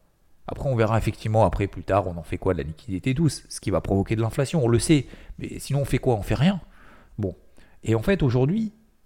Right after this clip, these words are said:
j'ai l'impression qu'on n'est pas dans le, on va chercher des solutions. Les seules solutions aujourd'hui qu'ont les banques centrales,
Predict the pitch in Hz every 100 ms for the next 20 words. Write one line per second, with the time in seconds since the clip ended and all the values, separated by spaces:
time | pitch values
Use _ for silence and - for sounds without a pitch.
0 | _ _ _ _ _ _ _ _ _ _
1 | _ _ - 107 120 131 147 - 208 -
2 | 131 110 - _ _ - 170 160 139 120
3 | 110 - - - - _ - 110 131 -
4 | - 127 117 - 120 107 113 98 - -
5 | 117 208 196 - 170 143 165 131 123 117
6 | 123 - 98 95 85 87 101 98 87 -
7 | - 196